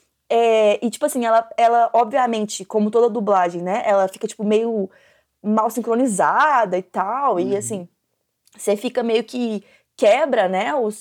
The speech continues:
Speaker 1: a sua suspensão da descrença o tempo todo, porque é um negócio mega invasivo. Então, assim, é realmente, é, é impossível levar a sério, é, é meio chacota eles.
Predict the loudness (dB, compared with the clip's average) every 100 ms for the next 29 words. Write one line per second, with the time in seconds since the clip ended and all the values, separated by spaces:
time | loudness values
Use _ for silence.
0 | -4 -4 -4 -8 -8 -10 -4 -4 -4 -4
1 | -4 -4 -8 -12 -6 0 2 2 -2 -6
2 | -4 0 -2 -2 -2 2 2 0 -4 -4
3 | -4 -8 -8 -8 -10 -14 _ _ _ _
4 | -8 -4 0 2 2 -2 -6 -6 0 0
5 | 2 2 2 0 -2 -2 -2 -2 -2 -6
6 | -6 -8 -6 -2 -2 -2 -2 -2 0 0
7 | 0 -4 _ _ _ _ _ -2 2 2
8 | 4 2 2 2 0 -2 -4 2 4 4
9 | 2 0 2 0 -2 -6 -10